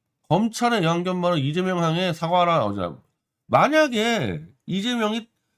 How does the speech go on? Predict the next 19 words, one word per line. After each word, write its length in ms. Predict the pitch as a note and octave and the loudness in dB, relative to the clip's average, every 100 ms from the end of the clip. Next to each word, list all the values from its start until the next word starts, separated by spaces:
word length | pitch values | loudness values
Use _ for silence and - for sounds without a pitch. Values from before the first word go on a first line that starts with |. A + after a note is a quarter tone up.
| _ _ _ _ - | _ _ _ _ -2
신랑님 380 | C#4 D4 C#4 A#3+ | 0 2 2 0
사건이나 760 | A3+ G#3 F#3+ D#3 F3+ A3+ F#3 | -2 -2 0 0 2 0 0
이런 400 | A2 C#3+ A3+ B3+ | 0 0 0 -2
거 120 | B3 | -2
가지고 640 | G#3+ G3 E3+ F3 E3+ E3+ D3+ _ _ _ | 0 -2 -2 -4 -2 -2 -2 _ _ _
싸웠으면요, 640 | - D#3 D3+ C#3+ B2+ D#3+ G#3 - | 0 0 2 -2 0 0 -4 -8
이렇게 300 | - E3+ - | -6 -6 -2
못해요, 440 | F#3+ G#2+ - D#3 B2 | -2 -4 -4 -2 0
언론단체에서. 1300 | C#3+ C#3+ A#2+ A2+ G#2 G2 F#2 E2+ D#2+ F#2 G#2+ F2 D2 _ _ _ _ - | 0 0 -2 -2 -4 -4 -6 -6 -6 -6 -4 -6 -10 _ _ _ _ -8
지 240 | - F#3+ | -8 -4
것만 340 | C#4+ C4+ C4+ | -2 2 2
가지고 280 | B3+ A3+ G#3+ | 2 -2 0
하니까 460 | G3+ F#3 E3+ G#3 G3 | 0 -2 0 0 2
언론단체에서 500 | B2+ E3 E3+ D#3+ E3 | 2 0 -2 -4 -4
이제 180 | C#3+ D3 | -2 -2
이재명을 400 | B2+ C#3 C#3+ C3+ | -2 -2 -2 -2
깐 200 | C3+ C#3 | -2 -2
거 60 | C#3 | -2
아닙니까? 840 | F#2+ G2 G2 D#2+ E2 F#2 E2 C#2+ | -4 -6 -6 -6 -4 -4 -6 -10